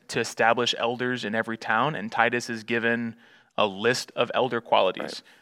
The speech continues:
Speaker 1: Timothy is told how we are to act in the household of God
Speaker 2: Right.
Speaker 1: right after a list of leadership qualities.
Speaker 2: Yep.
Speaker 1: Paul goes to Ephesus in Acts chapter twenty, I believe,
Speaker 2: Mm-hmm.
Speaker 1: sets up elders, and then has this beautifully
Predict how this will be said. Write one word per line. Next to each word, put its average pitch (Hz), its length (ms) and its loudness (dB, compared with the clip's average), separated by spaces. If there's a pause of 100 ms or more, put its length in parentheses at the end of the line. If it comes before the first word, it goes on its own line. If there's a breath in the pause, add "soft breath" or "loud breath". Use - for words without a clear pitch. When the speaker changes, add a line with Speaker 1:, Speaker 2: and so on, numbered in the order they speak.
(140 soft breath)
Speaker 1:
Timothy 127 440 -2
is 123 140 0
told 123 320 0
how 113 160 4
we 117 160 0
are 117 140 4
to - 180 -2
act 117 300 6
in 127 100 -6
the 113 60 -4
household 120 440 -2
of 113 140 -6
God 113 300 6
Speaker 2:
Right. - 80 -18
Speaker 1:
right 113 200 4
after 120 440 4
a 107 60 2
list 113 440 -4
of 117 380 2 (380 loud breath)
leadership 117 540 -2
qualities. 98 380 4
Speaker 2:
Yep. 85 140 -4
Speaker 1:
Paul 131 340 6
goes 131 240 0
to - 100 0 (100)
Ephesus 131 480 0
in 113 80 -8
Acts 110 220 0
chapter 113 300 -2
twenty, 127 400 -2
I 127 80 4
believe, 143 340 -2
Speaker 2:
Mm-hmm. - 240 -18
Speaker 1:
sets - 380 2
up 123 180 4
elders, 127 460 2
and 120 80 -4
then 117 100 -2
has 113 200 -2
this 117 140 -10
beautifully 139 920 -2